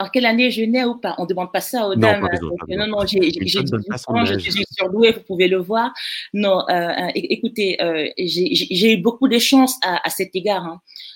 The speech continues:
Speaker 1: Donc, euh, donc, donc, je nais, euh, dans, dans, dans une famille, euh, euh, monogame, ça vaut le coup de le préciser parce qu'on est en Afrique et, et la polygamie
Speaker 2: Oui.
Speaker 1: aussi est, euh, à, à court. Euh, je suis l'aînée de, de, de,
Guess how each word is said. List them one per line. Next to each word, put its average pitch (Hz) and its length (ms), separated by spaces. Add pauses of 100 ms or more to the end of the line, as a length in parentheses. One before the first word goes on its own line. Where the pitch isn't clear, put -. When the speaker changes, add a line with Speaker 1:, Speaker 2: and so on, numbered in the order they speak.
Speaker 1:
Donc, 180 340
euh, 170 560
donc, 165 220
donc, 160 240
je 185 120
nais, 208 420
euh, 165 200
dans, 165 260
dans, 165 140
dans 165 140
une 165 180
famille, 190 680
euh, 156 240 (120)
euh, 156 280 (100)
monogame, 175 520
ça 208 160
vaut 165 120
le 175 120
coup 202 160
de 170 120
le 170 80
préciser 180 460
parce - 160
qu'on 175 140
est 160 40
en 160 80
Afrique 185 400
et, 151 200 (360)
et 156 60
la 160 100
polygamie 175 500
Speaker 2:
Oui. 180 100
Speaker 1:
aussi 185 480
est, 151 280
euh, 147 320
à, 147 680
à - 40 (100)
court. 262 260 (520)
Euh, 170 160
je 190 120
suis 226 180
l'aînée 262 320
de, 190 360
de, 170 480
de, 160 340